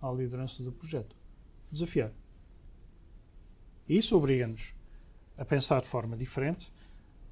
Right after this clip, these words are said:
não só ao proponente da ideia, mas também à chefia do projeto. Porque a chefia do projeto tem pressões também. Tem pressões para fazer uma entrega, eh, do, do, do, do projeto, dentro do calendário,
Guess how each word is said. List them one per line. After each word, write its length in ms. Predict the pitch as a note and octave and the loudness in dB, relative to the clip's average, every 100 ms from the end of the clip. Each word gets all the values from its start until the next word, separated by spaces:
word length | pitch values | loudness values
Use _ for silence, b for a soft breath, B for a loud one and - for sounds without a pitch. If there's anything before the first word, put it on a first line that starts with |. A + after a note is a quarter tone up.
| - | 0
não 240 | D3 G3+ | 4 6
só 460 | - D3 A#2+ G2 - - - - | 4 4 2 0 -8 -20 -18 -2
ao 180 | B2+ B2 | 0 2
proponente 760 | - E3+ E3+ D3+ C#3+ B2+ B2 | 8 8 8 4 6 4 2
da 120 | B2+ | 4
ideia, 460 | B2+ B2+ C3+ D#3 E3+ - | 6 6 6 4 2 -6
mas 240 | C#3 C#3 - | -2 -2 2
também 640 | D#3+ D3+ C#3 C#3+ D3+ D#3 D3+ - - - | 2 4 4 4 2 -2 -6 -14 -16 -4
à 140 | C#3+ | 0
chefia 300 | B2 - A2+ | 0 0 -2
do 100 | A2+ | -4
projeto. 460 | G#2 C3 F#3 - - - - - - - - - - | -2 4 4 2 -8 -14 -12 -12 -12 -14 -14 -14 -6
Porque 180 | A#2+ C3+ | 0 0
a 40 | |
chefia 220 | - F3 | 6 6
do 60 | C#3+ | 6
projeto 440 | B2 C3+ D#3+ - | 2 4 4 0
tem 160 | - E3 | 0 0
pressões 420 | E3 - F3 C#3 | 2 2 2 2
também. 360 | - E3 D#3 A#2+ - B B B B | 2 2 2 0 -4 B B B B
Tem 120 | C3 | -2
pressões 460 | B2 - C#3 B2+ - | -2 0 0 0 -4
para 400 | - C3+ A#2+ A2+ | 0 2 2 0
fazer 300 | - A#2+ A#2+ | 0 0 0
uma 120 | B2+ | 0
entrega, 480 | B2 A#2+ A2 G#2+ G#2+ - - - - - - | 0 0 0 -2 -6 -12 -14 -14 -14 -12 -8
eh, 140 | A2 | -4
do, 140 | A2+ C#3 | 0 0
do, 480 | - C#3 B2 B2 | 0 -2 0 2
do, 220 | A#2 A#2+ A2 | 2 2 2
do 120 | B2 | 0
projeto, 520 | F3 D3+ D3 - - B B B B - | 2 4 4 4 -8 B B B B -8
dentro 440 | A2 C3+ C3 B2+ A#2 | 0 0 0 0 0
do 140 | A#2+ | 0
calendário, 600 | - D#3 F3 D3 C3+ C#3+ | 2 4 6 6 6 4